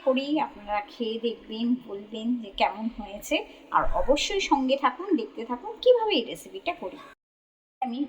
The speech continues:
আজকে করব পেঁয়াজ দিয়ে। এর জন্য আমি একটু পেঁয়াজ কুচিয়ে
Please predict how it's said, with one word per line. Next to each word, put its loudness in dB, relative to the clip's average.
আজকে -14
করব -6
পেঁয়াজ 2
দিয়ে। -18
এর -14
জন্য -2
আমি -2
একটু -10
পেঁয়াজ -2
কুচিয়ে -8